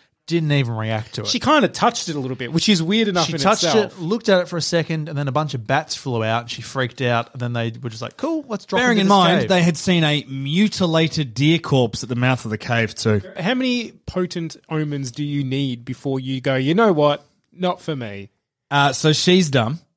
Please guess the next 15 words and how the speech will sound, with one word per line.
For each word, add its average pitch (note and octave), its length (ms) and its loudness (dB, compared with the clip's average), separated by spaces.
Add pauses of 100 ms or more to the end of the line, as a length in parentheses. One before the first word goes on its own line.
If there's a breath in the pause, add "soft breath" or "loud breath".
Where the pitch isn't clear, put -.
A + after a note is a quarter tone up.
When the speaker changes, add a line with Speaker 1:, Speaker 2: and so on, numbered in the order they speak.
(180)
Speaker 3:
Um, C#3 420 4
Speaker 1:
Juno's C#3+ 340 2
dumb C3 320 0
for C3 400 0
leaving D3 380 2
the C#3+ 80 0
map C#3 180 0
in C#3+ 60 -4
the C3 80 -6
car C3 340 0
and B2 80 -10
also B2 280 -6
for A#2 140 -10
not A#2+ 340 -6
alerting B2+ 640 -4